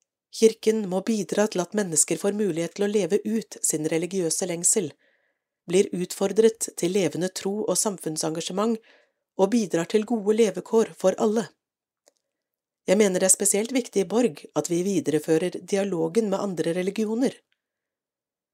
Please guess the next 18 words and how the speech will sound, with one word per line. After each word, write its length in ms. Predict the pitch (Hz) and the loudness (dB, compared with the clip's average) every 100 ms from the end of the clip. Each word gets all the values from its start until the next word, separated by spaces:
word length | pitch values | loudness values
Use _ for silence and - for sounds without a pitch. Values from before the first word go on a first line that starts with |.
| _ _ | _ _
Den 160 | 180 208 | 0 2
norske 260 | 214 - 170 | 2 0 0
kirke 360 | 208 - 151 | 0 0 -2
må 80 | 156 | 0
bidra 360 | 160 165 139 147 | 0 -2 0 -2
til 140 | 165 170 | -2 -2
godt 220 | 156 - | -4 -2
naboskap 800 | 175 151 135 131 - 143 143 - - | -4 -2 -2 -4 -2 -2 -4 -8 -8
og 120 | 156 | -4
mangfoldighet 680 | 170 - 139 120 139 156 - - _ - | -4 -2 -4 -2 0 0 -4 -18 _ -4
uten 300 | 214 180 - | -2 -2 -2
å 40 | 185 | 0
gi 80 | 202 | 0
slipp 220 | 214 208 143 | 0 -2 -2
på 60 | |
sin 180 | 139 160 160 | -2 -4 -4
egen 380 | 160 143 139 - | -4 -4 -8 -6
identitet. 800 | 147 156 180 175 185 - - | -4 -4 -4 -6 -8 -8 -10